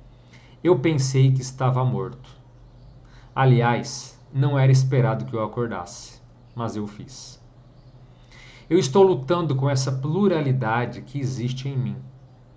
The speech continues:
Ao mesmo tempo, sinto que um pedaço de mim pode ter ido embora para sempre. Não é necessariamente bom ou ruim, é apenas uma parte.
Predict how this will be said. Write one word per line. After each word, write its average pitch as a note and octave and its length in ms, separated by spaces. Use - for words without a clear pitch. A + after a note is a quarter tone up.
Ao E3 120
mesmo D3+ 300
tempo, D3 500
sinto - 360
que - 80
um C#3+ 120
pedaço C3+ 400
de B2+ 100
mim C3 220
pode C3+ 240
ter C3+ 180
ido C3 160
embora B2+ 340
para C3 280
sempre. - 480
Não G#3+ 200
é G3 60
necessariamente D#3 760
bom C3+ 220
ou D#3 80
ruim, C3+ 340
é D#3+ 80
apenas D3+ 400
uma C3+ 220
parte. F2+ 500